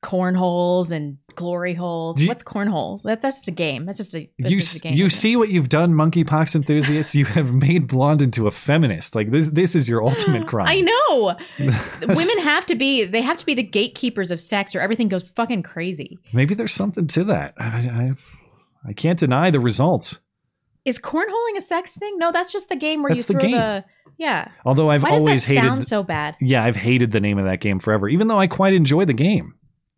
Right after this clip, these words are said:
Speaker 2: I don't like
Speaker 1: I'm
Speaker 2: the
Speaker 1: sure
Speaker 2: name.
Speaker 1: cornhole also means butthole, right?
Speaker 2: Well, let's see if there's a, well, d-, uh, Beavis and Butthead, he always did the cornholio thing, right? What is that?
Speaker 1: Yeah.
Speaker 2: Does that have a technical definition?
Speaker 1: I don't, I don't, I don't know, Matt.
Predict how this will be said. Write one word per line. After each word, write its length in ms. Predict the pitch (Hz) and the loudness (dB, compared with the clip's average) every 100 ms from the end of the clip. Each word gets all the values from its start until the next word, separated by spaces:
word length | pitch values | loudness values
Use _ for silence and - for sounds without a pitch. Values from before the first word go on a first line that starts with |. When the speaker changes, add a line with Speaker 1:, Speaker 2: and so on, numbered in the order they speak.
| _ _ - | _ _ -2
Speaker 2:
I 40 | |
don't 200 | 123 151 | 0 2
like 120 | 147 | 2
Speaker 1:
I'm 60 | - | 2
Speaker 2:
the 60 | - | 2
Speaker 1:
sure 160 | 104 | 0
Speaker 2:
name. 80 | 82 | -2
Speaker 1:
cornhole 520 | - 294 277 240 220 - | -4 0 0 0 -2 -2
also 300 | 190 196 180 | -4 -4 -6
means 240 | 160 147 | -8 -10
butthole, 420 | - 151 156 - | -10 -12 -12 -18
right? 320 | - 190 247 247 214 _ - - _ - | -18 -16 -16 -18 -20 _ -20 -20 _ -4
Speaker 2:
Well, 320 | 113 117 110 - | 2 2 2 0
let's 220 | 143 - | 0 2
see 240 | 139 127 | 4 4
if 120 | 120 | 2
there's 300 | - 104 98 | 2 0 0
a, 420 | 98 92 85 85 - _ - - - - | -2 -2 -2 -4 -8 _ -20 -20 -20 -4
well, 160 | 202 214 | -2 2
d-, 280 | 190 220 | 2 2
uh, 20 | 220 | 2
Beavis 420 | 175 247 262 - | 2 2 4 4
and 80 | 175 | 4
Butthead, 380 | 214 190 170 | 2 2 2
he 120 | 165 170 | 2 2
always 200 | 175 160 | 2 2
did 100 | 160 | 0
the 60 | |
cornholio 720 | 147 - 139 117 156 165 87 85 | 0 0 0 0 2 2 0 -4
thing, 220 | 92 92 | -4 -4
right? 200 | 95 135 | -2 -2
What 140 | 143 | -2
is 80 | 127 | -2
that? 280 | 117 131 - | -4 -4 -8
Speaker 1:
Yeah. 280 | 294 302 - - | -8 -8 -6 -4
Speaker 2:
Does 120 | 120 | 0
that 80 | 165 | 2
have 120 | 165 | 2
a 60 | |
technical 440 | 156 - - 151 143 | 0 -4 -4 -2 0
definition? 760 | 123 123 123 107 117 147 151 - _ _ - - - | 0 0 0 -2 -2 -2 -4 -8 _ _ -20 -20 -12
Speaker 1:
I 100 | 233 | -10
don't, 140 | - - | -10 -10
I 80 | 208 | -8
don't, 160 | 240 - - | -8 -8 -8
I 80 | |
don't 140 | 277 277 | -6 -4
know, 380 | 214 180 151 180 | -4 -4 -6 -10
Matt. 380 | 175 160 156 - | -10 -10 -10 -12